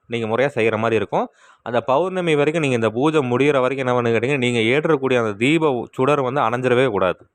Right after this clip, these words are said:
அதை மட்டும் முறையா பார்த்துக்கணும். கொஞ்சம் நல்லா பெரிய அளவுல இருக்கக்கூடிய மண் அகல் விளக்கா பார்த்து நீங்க வாங்கி வச்சுக்கிட்டீங்க அப்படின்னு சொன்னா, ஆ, அது வந்து பார்த்தீங்கன்னா, கொஞ்ச நேரம் அதிகமாவே எரியும். சரிங்களா? அப்புறம் அந்த விளக்குல ஏதாவது கரி அந்த மாதிரி இதாகிடுச்சு அப்படின்னு சொன்னா,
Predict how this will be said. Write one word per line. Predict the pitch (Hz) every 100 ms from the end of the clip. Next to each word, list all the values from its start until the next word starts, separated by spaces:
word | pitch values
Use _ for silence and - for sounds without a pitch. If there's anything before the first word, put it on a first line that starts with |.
| _ _ _ _
அதை | 107 135
மட்டும் | 143 139 185 _ _ _ _ _ _ -
முறையா | 151 160
பார்த்துக்கணும். | 131 127 127 123 214 190 _ _ _ _ _ _
கொஞ்சம் | 127 123
நல்லா | 143
பெரிய | 170 131 151 180
அளவுல | 147 127 127
இருக்கக்கூடிய | 113 107 113 110 151 -
மண் | 110 131
அகல் | 120 120
விளக்கா | 117 113 113
பார்த்து | 104 101 165
நீங்க | 135 107 98 92
வாங்கி | 98 117 110
வச்சுக்கிட்டீங்க | 98 107 104 104
அப்படின்னு | 98 98
சொன்னா, | 98 156 254 _ _ - _
ஆ, | 123 123 127
அது | 127 143
வந்து | 156
பார்த்தீங்கன்னா, | 147 131 151
கொஞ்ச | 143 123 135
நேரம் | 123
அதிகமாவே | 120 120 120 117
எரியும். | 101 107 107 - -
சரிங்களா? | 107 98 95 92 _ _ _
அப்புறம் | - 135 143 135
அந்த | 123 147 151
விளக்குல | 131 170 160
ஏதாவது | 139 147
கரி | 139 131 143
அந்த | 131
மாதிரி | 120 127 120
இதாகிடுச்சு | 120 113 123
அப்படின்னு | 107 107
சொன்னா, | 117 196